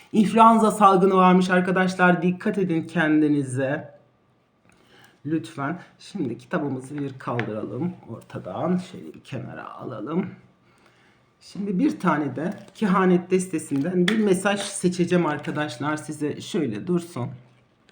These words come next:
Mesaj kartımız orada dursun. Şimdi ilişkiyle alakalı bir açılım yapacağım size arkadaşlar.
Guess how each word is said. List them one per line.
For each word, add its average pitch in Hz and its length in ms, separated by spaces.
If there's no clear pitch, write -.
Mesaj 156 400
kartımız 175 580
orada 165 340
dursun. 170 440
Şimdi 180 360
ilişkiyle 196 760
alakalı 165 800
bir 147 440
açılım 156 460
yapacağım 127 420
size 92 340
arkadaşlar. - 800